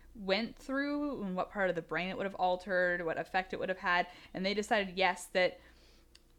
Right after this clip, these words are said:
the damage to the brain was probably to the left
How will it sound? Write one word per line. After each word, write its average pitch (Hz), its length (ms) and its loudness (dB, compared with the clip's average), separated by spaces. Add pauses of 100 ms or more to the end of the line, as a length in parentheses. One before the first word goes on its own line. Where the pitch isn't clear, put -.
(160)
the 190 540 4
damage 220 540 2
to 185 500 0 (1700)
the 196 220 4
brain 185 320 2
was 175 100 -2
probably 190 400 0
to 185 100 -10
the 170 180 0 (120)
left 185 300 2